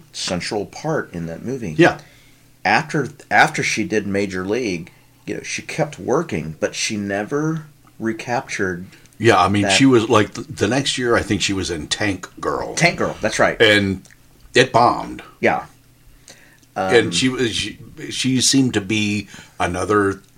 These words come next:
Speaker 2: of that Lori Petty character.
Speaker 1: But she had,
Speaker 2: She,
Speaker 1: right, she
Speaker 2: she,
Speaker 1: didn't seem to have the
Speaker 2: she comes
Speaker 1: range.
Speaker 2: across grating.
Speaker 1: Right. She didn't seem to have the range that,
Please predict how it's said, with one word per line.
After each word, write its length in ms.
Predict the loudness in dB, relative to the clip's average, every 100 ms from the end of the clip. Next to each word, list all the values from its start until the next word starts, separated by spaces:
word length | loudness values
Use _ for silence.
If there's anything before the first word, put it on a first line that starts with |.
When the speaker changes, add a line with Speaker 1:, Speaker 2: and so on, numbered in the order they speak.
| -2
Speaker 2:
of 180 | -2 0
that 320 | -4 -4 -8
Lori 380 | -10 -8 -8 -10
Petty 360 | -8 -8 -8 -10
character. 360 | -6 0 0
Speaker 1:
But 80 | 0
she 360 | 0 -2 -2 -2
had, 420 | 4 6 8 6
Speaker 2:
She, 240 | 6 4
Speaker 1:
right, 320 | 6 6 6 2
she 240 | 2 4
Speaker 2:
she, 20 | 8
Speaker 1:
didn't 220 | 6 6
seem 260 | 4 4 4
to 80 |
have 360 | 4 6 6 6
the 40 |
Speaker 2:
she 200 | 2 2
comes 240 | 4 6 6
Speaker 1:
range. 120 | 4
Speaker 2:
across 520 | 6 6 6 2 -4 -10 -20 -10
grating. 600 | 0 2 2 0 -6 -10 -16 -18 -4
Speaker 1:
Right. 240 | -2 -2 -8 -20 -20 -18 -8
She 120 | -2
didn't 200 | 0 2
seem 200 | 4 4
to 60 |
have 240 | 4 4 2
the 80 | 0
range 840 | 6 6 8 4 0 -2 -6 -4
that, 200 | 0 0